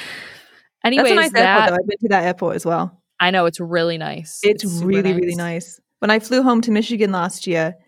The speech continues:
Speaker 2: I had a layover there and it got delayed. And so I was there for, like, five hours. And I was just chilling in this,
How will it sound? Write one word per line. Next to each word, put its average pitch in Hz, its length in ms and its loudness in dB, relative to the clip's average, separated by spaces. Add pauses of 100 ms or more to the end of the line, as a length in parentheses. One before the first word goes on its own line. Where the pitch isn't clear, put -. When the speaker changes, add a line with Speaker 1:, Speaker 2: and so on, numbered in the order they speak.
(260)
Speaker 2:
I 196 120 -2
had 196 180 4
a 202 40 -2
layover 196 380 2
there 233 280 4
and 185 140 -2
it 190 60 0
got 180 220 0
delayed. 185 500 0 (180)
And 190 120 -2
so 202 100 0
I 196 60 4
was 190 120 0
there 190 160 2
for, 190 100 -8
like, 175 200 -6
five 175 240 -4
hours. 180 460 -4 (560)
And 214 120 -4
I 240 60 2
was 302 180 0
just 247 240 -2
chilling 254 320 4
in 196 120 0
this, 190 200 -4